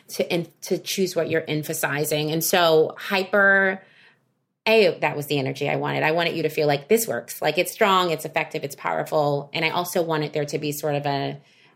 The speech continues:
a, a joyousness about, um, the brand. And so all of that sort of came into play with the color and the name. Um, but I wanted everything to be clear.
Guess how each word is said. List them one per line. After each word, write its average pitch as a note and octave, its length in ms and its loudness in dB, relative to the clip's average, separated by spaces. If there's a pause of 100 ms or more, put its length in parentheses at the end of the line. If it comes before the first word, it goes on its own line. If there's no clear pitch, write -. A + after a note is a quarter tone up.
(240)
a, D3+ 280 -2 (260)
a D#3 100 0
joyousness D3 1000 -2 (200)
about, C#3+ 500 0
um, C#3+ 500 -4 (800)
the F#3+ 80 2
brand. D#3 420 2
And E3 140 -4
so D3+ 540 4
all D#3 220 2
of D3+ 120 0
that C#3+ 340 0
sort D3 160 -4
of D3 140 -6
came D3 200 -4
into D3+ 200 -6
play - 240 -6
with - 140 -10
the - 60 -6
color G#3 440 -2
and E3+ 120 -2
the F3+ 80 -2
name. G3+ 520 4 (560)
Um, E3 760 2 (380)
but G#3+ 160 6
I G#3 100 6
wanted G3+ 360 2
everything A#3 360 0
to D#3 120 -4
be D3+ 100 -6
clear. - 680 -6